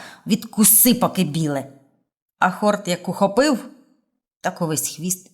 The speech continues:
і відкусив. Пішла тоді лисиця між зайці. А ті побачили, що вона куца,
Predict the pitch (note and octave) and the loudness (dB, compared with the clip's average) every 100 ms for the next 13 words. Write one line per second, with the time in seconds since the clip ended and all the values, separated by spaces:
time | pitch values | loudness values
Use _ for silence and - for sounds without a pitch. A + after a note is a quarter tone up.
0 | - A3 F3+ - - - - A#2+ - - | -8 -6 -6 -14 -18 -18 -12 -6 -6 -6
1 | G#2+ - _ _ _ _ _ _ _ _ | -10 -18 _ _ _ _ _ _ _ _
2 | - - F#4 G4+ G4 B3 A#3 G#3+ G3+ B3 | -6 -4 0 -2 0 -2 0 2 2 0
3 | A#3+ G#3+ G3+ F#3+ D#3 D3+ D3+ C#3 C3 - | 2 4 4 2 2 2 2 0 -4 -10
4 | - - _ _ _ _ _ _ _ _ | -12 -16 _ _ _ _ _ _ _ _
5 | _ G3 F#3+ G#3 G#3+ G3+ C4 D#4 - F3 | _ -4 -2 2 4 6 6 6 4 4
6 | E3+ - F#3 F3+ F3 F3 - G3 D#3+ - | 2 2 4 6 4 2 -2 -2 -2 -4
7 | - | -8